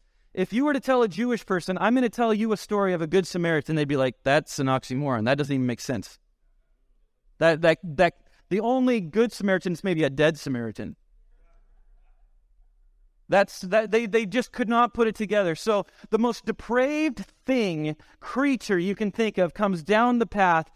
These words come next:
and he sees this broken and dying man, and he has compassion on him.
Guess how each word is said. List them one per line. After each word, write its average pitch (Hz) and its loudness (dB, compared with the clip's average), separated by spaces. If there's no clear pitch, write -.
and 208 -2
he 208 -2
sees 254 -2
this 226 -4
broken 240 2
and 202 -2
dying 220 2
man, 190 0
and 190 -4
he 196 0
has 190 0
compassion 180 -4
on 123 -4
him. 110 -14